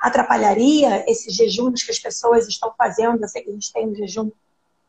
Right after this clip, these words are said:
enfim, tem protocolos e protocolos, mas a gente vê cada vez mais adeptos ao jejum. Então, pra esse objetivo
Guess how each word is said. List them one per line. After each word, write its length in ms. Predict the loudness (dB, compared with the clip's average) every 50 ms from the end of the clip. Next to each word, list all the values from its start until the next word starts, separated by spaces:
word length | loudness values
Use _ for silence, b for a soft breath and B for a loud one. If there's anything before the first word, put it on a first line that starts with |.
| _ _ _ _ _ _ _
enfim, 140 | -2 0 0
tem 100 | 2 2
protocolos 600 | 2 2 2 2 2 4 6 6 6 6 6 4
e 60 | 2
protocolos, 680 | 2 0 0 0 0 0 2 4 4 4 4 2 0
mas 140 | 0 -2 -2
a 40 | -2
gente 180 | -4 -4 -2
vê 100 | -2 0
cada 200 | 2 2 0 2
vez 280 | 4 4 4 4 2 -2
mais 220 | 0 0 4 4
adeptos 580 | 4 2 4 2 2 2 2 0 -2 -4 -2 0
ao 100 | 0 0
jejum. 420 | 2 0 -2 -2 -2 0 2 2
Então, 280 | 2 2 0 -2 -2 0
pra 200 | 2 2 4 4
esse 240 | 4 4 4 2 0
objetivo 840 | 0 0 -2 0 0 0 0 0 -2 0 0 0 0 0 -6 -12 -16